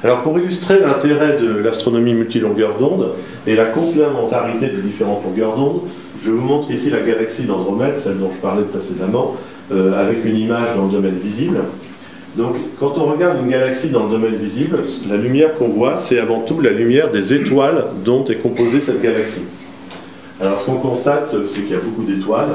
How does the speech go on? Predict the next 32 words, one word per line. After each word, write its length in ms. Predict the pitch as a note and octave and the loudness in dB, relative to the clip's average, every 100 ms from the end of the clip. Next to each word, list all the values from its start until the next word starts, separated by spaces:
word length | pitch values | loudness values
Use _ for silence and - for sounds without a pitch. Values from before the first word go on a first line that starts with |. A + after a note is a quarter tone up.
| F#2 F#2 | -4 -4
Une 180 | F#2 G2+ | -2 -2
galaxie 360 | G2+ G2 A#2 | -2 -2 -4
comme 200 | A#2 G2 | -4 -2
la 60 | F#2 | -2
Voie 160 | F2+ F#2+ | 0 0
lactée 460 | F#2 - G2 A2+ | 0 -2 0 0
ou 120 | A2 | 0
comme 140 | F#2 F2+ | -2 -4
Andromède, 520 | F2+ F2+ F#2 G#2+ G#2+ - | -4 -2 0 0 0 -4
c'est 180 | - - E2+ - - - - - - - - F2+ | -10 -10 -10 -12 -14 -20 -20 -20 -20 -18 -10 -2
deux 120 | A2 | 0
cents 200 | B2 A#2+ | 2 0
milliards 380 | G#2+ G2+ G2 F#2+ | 0 0 0 -2
d'étoiles. 460 | F2+ G2 B2+ D#3 - - - - - - - - - | -2 0 0 0 -4 -10 -14 -18 -20 -18 -18 -14 -2
Et, 320 | B2+ D3+ E3+ | 0 0 0
euh, 100 | A2+ A2+ | 0 0
vous 80 | |
voyez 260 | A#2 B2+ D3+ | 0 0 0
aussi, 460 | D3+ - D#3+ E3 G#2+ | 0 -2 -2 0 2
euh, 100 | G#2 | 2
même 160 | A2+ B2 | 0 -2
si 220 | A#2+ A2+ | -4 -8
ici 180 | - C#3+ | -8 -4
les 140 | A2+ | -4
couleurs 500 | G#2 A2+ A2+ A#2 A2+ | -4 -2 0 0 0
ont 80 | F#2 | -2
été 300 | F2 - G2 | -4 -2 -2
intensifiées, 840 | F#2 A#2+ C3+ - - - - D#3 - | 0 0 0 -2 -6 -8 -4 -2 -2
euh, 80 | - | -4
c'est 200 | - - | -6 -4
pas 120 | G2 | -4
les 120 | F2+ | -2